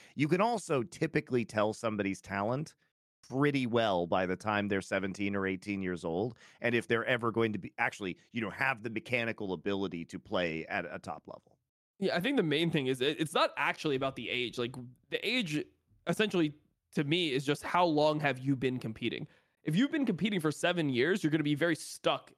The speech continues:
Speaker 2: in your habits. It's not that, like, if he was twenty-four and he just started, like, he was just some guy who was, like, playing solo queue, who's really good. He, you know, he's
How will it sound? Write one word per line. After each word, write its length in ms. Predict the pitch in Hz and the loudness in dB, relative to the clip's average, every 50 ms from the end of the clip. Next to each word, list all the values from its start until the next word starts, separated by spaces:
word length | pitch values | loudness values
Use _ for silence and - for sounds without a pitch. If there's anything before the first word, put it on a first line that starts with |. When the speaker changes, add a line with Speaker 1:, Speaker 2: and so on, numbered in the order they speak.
| _ | _
Speaker 2:
in 140 | - 147 139 | -4 -2 -2
your 120 | 123 113 117 | 0 0 0
habits. 460 | - 117 - - - - - - - - _ _ | -2 -2 -4 -4 -8 -12 -14 -18 -20 -20 _ _
It's 140 | - 175 - | -6 -2 0
not 180 | 226 269 294 262 | 2 0 0 0
that, 140 | 202 160 127 | -2 -4 0
like, 160 | 165 170 156 | 0 0 0
if 120 | 147 151 - | 0 0 2
he 80 | 285 | 2
was 100 | 311 233 - | 2 2 2
twenty-four 580 | - - 240 226 180 160 - 180 170 160 147 | 0 0 0 2 2 2 2 4 4 4 4
and 200 | - 135 147 180 | 2 2 2 2
he 80 | 180 170 | 0 0
just 260 | 139 - 185 190 - | 2 2 0 0 2
started, 280 | - 196 175 160 151 147 | 2 2 2 2 2 2
like, 160 | 156 143 208 | 0 0 2
he 80 | 208 | 2
was 100 | 190 156 | 2 2
just 140 | 151 156 - | 2 0 0
some 120 | 175 156 147 | 0 0 2
guy 220 | 160 160 160 156 | 2 2 2 2
who 120 | 151 151 | 2 2
was, 120 | 147 147 - | 0 0 -2
like, 160 | 131 123 - | -4 -4 -4
playing 220 | - 165 151 151 | -4 -2 -2 -2
solo 260 | 151 - 151 151 151 147 | 0 2 2 2 2 2
queue, 200 | - 156 151 143 | 2 2 0 0
who's 140 | 135 156 | -2 -6
really 300 | 110 139 170 160 147 135 | -4 -2 0 0 0 0
good. 320 | - - 143 147 147 147 127 | 0 0 2 2 2 2 0
He, 80 | 123 | 0
you 140 | 135 98 139 | -2 0 0
know, 100 | 139 131 | 0 2
he's 240 | - 147 127 127 | 0 0 -2 -4